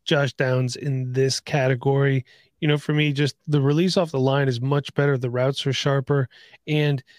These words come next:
you know, he separates just a lot better. And I think he's a technically better separator than Quentin Johnston. And, you know, I have them kinda close on the separation. Well, no, I have them a point apart. Sorry, I was looking at the wrong thing. Um, yeah.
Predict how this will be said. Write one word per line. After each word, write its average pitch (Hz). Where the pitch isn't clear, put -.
you 175
know, 147
he 190
separates 196
just -
a 185
lot 165
better. 160
And 147
I 151
think 170
he's 165
a 151
technically 160
better 135
separator 131
than 139
Quentin 127
Johnston. 135
And, 151
you 226
know, 220
I 220
have 247
them 254
kinda 214
close 165
on 156
the 143
separation. 139
Well, 208
no, 165
I 147
have 139
them 127
a 120
point 120
apart. 110
Sorry, 131
I 117
was 113
looking 113
at 110
the 117
wrong 113
thing. 117
Um, 139
yeah. 151